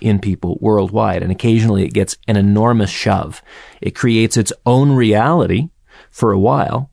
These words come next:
and nobody tells you when the clock is gonna strike twelve, and it all turns to pumpkins and mice."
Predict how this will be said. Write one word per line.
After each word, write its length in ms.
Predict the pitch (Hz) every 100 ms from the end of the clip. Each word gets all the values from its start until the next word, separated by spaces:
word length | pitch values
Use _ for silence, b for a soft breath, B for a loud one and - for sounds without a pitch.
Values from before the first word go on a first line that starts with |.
| _ -
and 140 | 113
nobody 340 | 117 123 113
tells 400 | 104 127 147 120
you 160 | 104 95
when 160 | 101 101
the 60 |
clock 340 | - 107 104 107
is 80 |
gonna 180 | - 98
strike 360 | 95 - 90 -
twelve, 500 | - 139 92 98 - b b b -
and 120 | 120
it 60 | 107
all 140 | 101
turns 320 | - 104 95 -
to 60 |
pumpkins 540 | - 110 98 104 104 101
and 140 | 101
mice." 420 | 131 143 - -